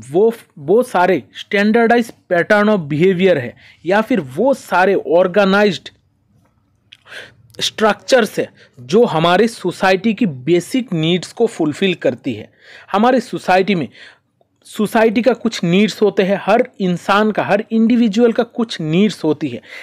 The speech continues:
इन सारे नीड्स को जो फुलफिल करेगा, वो होगा हमारा सोशल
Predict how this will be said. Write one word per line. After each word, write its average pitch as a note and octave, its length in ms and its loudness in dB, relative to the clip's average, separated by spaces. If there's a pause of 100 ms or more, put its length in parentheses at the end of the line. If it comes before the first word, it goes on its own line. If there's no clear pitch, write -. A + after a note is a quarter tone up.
(120)
इन C#4 180 0
सारे A3 420 2
नीड्स F#3 400 2
को B3 200 -2
जो G3+ 140 0
फुलफिल G3+ 480 -2
करेगा, D#3+ 420 0 (300)
वो G#3 240 2
होगा D#3+ 320 2
हमारा D#3 380 0
सोशल G#3+ 520 -2